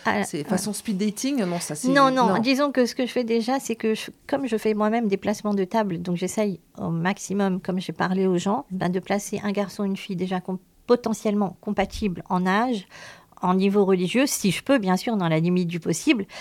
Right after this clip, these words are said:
Speaker 1: Déjà, la, une fille se retrouve en face d'un garçon, ce qui n'est pas toujours le cas dans les week-ends, euh, autres, où
Speaker 2: Oui.
Speaker 1: les filles vont se mettre ensemble parce qu'elles sont gênées, elles vont pas aller se mettre à des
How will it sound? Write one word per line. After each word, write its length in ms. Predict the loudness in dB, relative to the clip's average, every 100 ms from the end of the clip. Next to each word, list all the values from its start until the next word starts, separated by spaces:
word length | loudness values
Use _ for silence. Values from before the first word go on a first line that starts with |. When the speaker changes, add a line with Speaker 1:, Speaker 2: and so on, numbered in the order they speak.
| -14 -8
Speaker 1:
Déjà, 300 | 0 4 6
la, 160 | 6 4 -2 -14 -14 -4
une 120 | -4
fille 160 | 0 0
se 120 | 2
retrouve 280 | 0 0 0
en 60 |
face 180 | 2 2
d'un 120 | 2
garçon, 360 | 2 0 -4 -12
ce 80 | -12
qui 100 | -10
n'est 40 | -2
pas 120 | 0
toujours 320 | 2 0 0
le 80 | 0
cas 180 | 2 2
dans 100 | 4
les 120 | 2
week-ends, 360 | 2 2 2 2
euh, 140 | 0 -4 -6 -8 4
autres, 340 | 4 4 -2 -16 -20 -10
où 100 | -2
Speaker 2:
Oui. 80 | 2
Speaker 1:
les 100 | 2
filles 200 | 2 0
vont 100 | 0
se 100 | 0
mettre 200 | 0 0
ensemble 320 | -2 -2 -2
parce 140 | -2 -2
qu'elles 120 | -2
sont 160 | -2 -2
gênées, 320 | -2 0 0
elles 140 | -2
vont 140 | -4 -4
pas 120 | -2
aller 140 | -4
se 80 | -6
mettre 220 | -8 -6
à 80 | -6
des 160 | -4